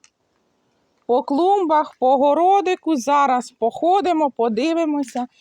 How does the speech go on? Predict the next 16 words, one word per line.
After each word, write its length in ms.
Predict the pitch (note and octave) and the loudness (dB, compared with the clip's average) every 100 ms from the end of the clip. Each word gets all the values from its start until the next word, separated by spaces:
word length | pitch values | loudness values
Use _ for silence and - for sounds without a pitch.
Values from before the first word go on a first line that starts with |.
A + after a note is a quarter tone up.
| _ - _ - | _ -20 _ -6
Трояндочка 920 | B3 C#4+ D#4+ E4 D4 A#3 B3 - A#3+ | -2 -2 0 2 2 0 -2 -2 -2
вже 360 | A#3 G#3+ C4+ B3+ - | -2 0 0 0 0
опадає. 1200 | C#4 C4+ A#3 A3+ G#3+ D4 F4 F4+ E4 D#4+ E4 E4 _ _ _ _ _ - | -2 0 0 -2 0 0 0 0 -2 -2 -4 -8 _ _ _ _ _ -8
Посадила 560 | A3 A3+ G3+ A3+ G#3 | -4 -2 0 2 2
я 220 | G3 G3 | 2 0
отут 280 | G3 A3 A3 | 0 -4 -4
ось 160 | G3+ - | -6 -6
кущик 540 | - C4 - G#3+ F3+ | -2 -2 -2 -4 -6
білого 540 | E3+ A#3 B3+ G#3+ G3 G3 | -4 -2 0 -2 -4 -6
кермеку, 880 | A3 G3+ A3 A#3 D#4 G#4 - E3+ F#3+ _ _ _ _ _ _ _ _ _ _ _ _ _ _ _ _ _ _ _ _ _ _ _ - | -4 -2 0 0 -2 -4 -8 -8 -10 _ _ _ _ _ _ _ _ _ _ _ _ _ _ _ _ _ _ _ _ _ _ _ -6
то 160 | G#3 G#3+ | -2 -2
вже 340 | G#3+ B3 D4+ | 0 0 0
починає 720 | - A#3 A3 G#3+ A3+ C4 B3+ | -4 -6 -4 -4 -2 -2 -2
квітувати. 1080 | - F3+ A3 A3 B3 G3+ D#3+ C#3 - E3+ E3+ - - - _ _ _ _ _ _ _ _ _ _ _ _ _ | -6 -6 -6 -2 -2 0 0 -2 -6 -14 -16 -20 -20 -20 _ _ _ _ _ _ _ _ _ _ _ _ _
Кермек 600 | - G#3 G3+ G3 F#3 E3+ | -6 -4 -2 -2 -4 -6
біленький. 960 | E3 F#3+ F#3 G3 A#3+ C4+ C4 - G3 | -6 -4 -2 0 0 2 0 -2 -8